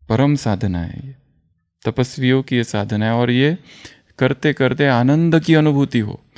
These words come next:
ये करते करते हल्केपन की अनुभूति हो, weightlessness का अनुभव हो, फरिश्ते स्थिति का अनुभव हो, और शरीर पवित्र होते जाता है जितना, उतना मन में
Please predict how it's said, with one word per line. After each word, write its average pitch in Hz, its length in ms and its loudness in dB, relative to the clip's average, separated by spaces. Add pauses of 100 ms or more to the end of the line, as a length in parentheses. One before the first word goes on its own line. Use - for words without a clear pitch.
(140)
ये 123 100 4
करते 135 400 2
करते 156 300 2
हल्केपन 143 640 2
की 139 120 -2
अनुभूति 110 460 0
हो, 98 160 0
weightlessness 131 800 0
का 127 160 0
अनुभव 110 260 0
हो, 92 240 -2 (160)
फरिश्ते 139 480 2
स्थिति - 400 0
का 131 160 4
अनुभव 110 260 2
हो, 95 220 0 (280)
और 104 140 0
शरीर 151 440 2
पवित्र 139 420 0
होते 131 400 0
जाता 117 340 0
है 117 140 0
जितना, 117 440 -4 (260)
उतना 139 440 -2 (220)
मन 131 240 2
में 160 320 -2